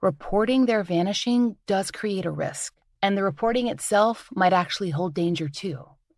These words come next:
depending on the family's documentation situation. And if her family was outside the U S, another complication comes up too.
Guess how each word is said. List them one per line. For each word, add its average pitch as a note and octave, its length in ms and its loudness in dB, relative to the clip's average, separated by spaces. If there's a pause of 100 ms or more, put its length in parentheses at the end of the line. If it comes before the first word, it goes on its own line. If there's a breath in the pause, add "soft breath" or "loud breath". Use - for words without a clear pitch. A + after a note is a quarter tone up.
(160)
depending G#3+ 460 -2
on G#3+ 100 -2
the F#3 80 -2
family's F3+ 600 -2
documentation D#3+ 800 -2
situation. D3 800 -6 (240)
And G#3+ 240 4
if G#3 120 0
her A3+ 140 2
family G#3 360 -2
was F#3+ 180 -2
outside F#3+ 480 0
the A3+ 80 -6
U A#3+ 160 0
S, C4 360 -6 (680)
another G3 360 2
complication F#3+ 760 -2
comes E3+ 280 0
up D#3+ 160 -2
too. C3+ 320 -10